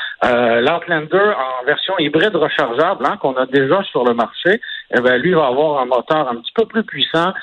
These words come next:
et, euh, une batterie avec une, une autonomie un petit peu plus longue. Donc, euh, je pense que ça fera pas de tort parce qu'on était, on était à une trentaine, là, de kilomètres d'autonomie, trente-cinq pour être exact,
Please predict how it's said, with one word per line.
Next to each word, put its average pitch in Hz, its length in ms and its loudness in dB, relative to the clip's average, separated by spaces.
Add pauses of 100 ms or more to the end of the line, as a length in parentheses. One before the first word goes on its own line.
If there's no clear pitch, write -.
(160)
et, 151 320 2
euh, 120 280 2
une 123 100 -8
batterie 135 460 0
avec 113 280 -2
une, 117 180 -2
une 117 300 0
autonomie 127 420 2
un 151 60 2
petit - 160 -8
peu 202 100 2
plus 160 200 2
longue. 147 400 0 (320)
Donc, 120 320 -2
euh, 113 280 2
je 110 60 -8
pense 160 220 -2
que 143 80 0
ça 123 160 0
fera 139 200 -2
pas 131 100 0
de 120 120 -6
tort 190 240 0
parce 131 160 -2
qu'on 127 180 -4
était, 160 380 2 (300)
on 135 80 -6
était 147 240 2
à 202 80 2
une 165 100 -4
trentaine, 170 640 0
là, 135 240 -2
de 117 140 -2
kilomètres 131 640 0
d'autonomie, 120 580 2
trente-cinq 156 600 0
pour 113 180 2
être 110 140 0
exact, 120 420 0